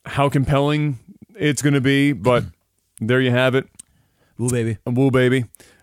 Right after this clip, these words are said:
Speaker 1: Uh, Warcraft one and two popped up on Good Old Games,
Speaker 2: Mm.
Speaker 1: uh, following Diablo one, uh, which is also on there now. Uh, so that's the thing. If you're interested, looking to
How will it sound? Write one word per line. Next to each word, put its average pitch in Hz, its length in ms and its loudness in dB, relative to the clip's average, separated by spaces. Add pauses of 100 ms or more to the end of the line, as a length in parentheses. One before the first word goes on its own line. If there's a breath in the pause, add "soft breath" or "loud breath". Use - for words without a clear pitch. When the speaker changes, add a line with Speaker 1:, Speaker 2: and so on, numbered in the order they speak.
(140)
Speaker 1:
Uh, 151 260 2
Warcraft 226 520 2
one 208 160 0
and 190 120 -4
two 196 280 -2
popped 160 360 -2
up 175 240 -2
on 143 460 -2
Good 151 140 0
Old 170 180 0
Games, 170 580 -6
Speaker 2:
Mm. 156 360 -6 (260)
Speaker 1:
uh, 120 180 0
following 135 460 -2
Diablo 127 480 0
one, 127 580 -2
uh, 107 140 -2
which 104 140 -6
is 107 60 -6
also 117 300 -2
on 98 140 -2
there 95 180 -2
now. 104 260 -4 (460 soft breath)
Uh, 107 320 0
so 110 200 -2
that's 127 260 -2
the 117 40 -6
thing. 127 220 -2
If 120 100 -4
you're 110 140 0
interested, 117 460 -2
looking 120 260 -2
to 113 400 -2